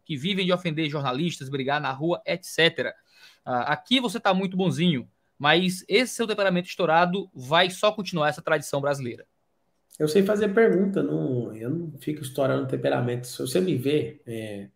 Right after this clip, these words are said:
Speaker 2: alguma vez subindo o tom, é de forma intencional, né? Eu não vou falar assim, "Ah, eu sou alguém que não vai expor energia"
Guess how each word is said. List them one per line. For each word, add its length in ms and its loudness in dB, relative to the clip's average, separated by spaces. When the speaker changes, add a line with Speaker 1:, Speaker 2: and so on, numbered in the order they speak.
Speaker 2:
alguma 360 -2
vez 180 2
subindo 340 0
o 80 -2
tom, 140 -2
é 60 0
de 80 -4
forma 280 0
intencional, 840 -2
né? 180 -8
Eu 60 -4
não 100 0
vou 140 0
falar 260 2
assim, 280 -2
"Ah, 240 2
eu 100 2
sou 580 0
alguém 680 4
que 240 2
não 360 4
vai 280 4
expor 400 2
energia" 760 2